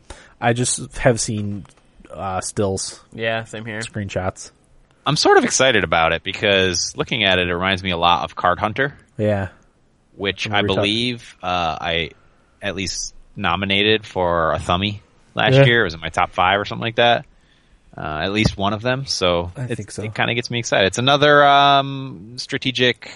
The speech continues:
Speaker 3: C C G, collectible card game.
Speaker 1: Yep.
Speaker 2: Okay.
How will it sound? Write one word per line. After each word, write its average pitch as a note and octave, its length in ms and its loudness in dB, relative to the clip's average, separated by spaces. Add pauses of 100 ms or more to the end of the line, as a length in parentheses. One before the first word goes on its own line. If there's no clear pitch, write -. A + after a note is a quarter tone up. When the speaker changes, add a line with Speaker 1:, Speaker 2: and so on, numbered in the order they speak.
(120)
Speaker 3:
C - 240 -6
C A#2+ 200 -4
G, G2+ 400 0
collectible F#2+ 500 -6
card G2+ 260 2
game. F#2 260 -4 (720)
Speaker 1:
Yep. G#2 180 -14 (140)
Speaker 2:
Okay. A2+ 280 -10